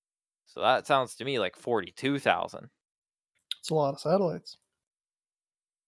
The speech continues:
Speaker 1: Like, uh, yeah. It's gonna be cool for, like, I know, I mean, it's gonna be cool f-, cool for people that, like, wanna go camping. And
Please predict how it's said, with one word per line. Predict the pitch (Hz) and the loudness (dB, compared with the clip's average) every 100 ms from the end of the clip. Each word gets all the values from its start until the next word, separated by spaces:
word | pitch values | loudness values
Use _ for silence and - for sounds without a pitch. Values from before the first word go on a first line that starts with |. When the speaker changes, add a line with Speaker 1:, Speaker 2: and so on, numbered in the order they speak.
| _ _ _ _ _ _ _ _ _ _ _ _ - | _ _ _ _ _ _ _ _ _ _ _ _ -20
Speaker 1:
Like, | - _ _ _ _ _ _ _ _ _ _ - | -20 _ _ _ _ _ _ _ _ _ _ -14
uh, | 65 | -12
yeah. | 101 101 - - _ _ _ _ _ _ _ _ _ _ _ _ _ _ _ _ _ _ _ _ _ _ _ _ - | -2 -2 -2 -12 _ _ _ _ _ _ _ _ _ _ _ _ _ _ _ _ _ _ _ _ _ _ _ _ -20
It's | - | -16
gonna | 311 | -14
be | 277 | -10
cool | 135 127 | -10 -4
for, | 120 | -2
like, | 95 95 - _ _ _ _ _ - _ _ - | -2 -4 -10 _ _ _ _ _ -20 _ _ 0
I | 185 | 2
know, | 175 | 4
I | 147 | 2
mean, | 147 127 113 _ _ _ _ _ _ _ _ - | 0 -2 -8 _ _ _ _ _ _ _ _ -6
it's | - | -4
gonna | 247 | -2
be | |
cool | 208 202 | -2 -4
f-, | - - | -10 -4
cool | 165 | -2
for | 160 | 0
people | 151 147 147 | -2 2 4
that, | 110 | 6
like, | 113 104 | 4 2
wanna | 120 117 | 0 2
go | 110 | 0
camping. | - 101 107 117 127 - _ _ _ _ _ _ _ _ _ _ 120 | 0 -2 0 -2 -2 -12 _ _ _ _ _ _ _ _ _ _ 0
And | 113 107 101 | 0 0 -8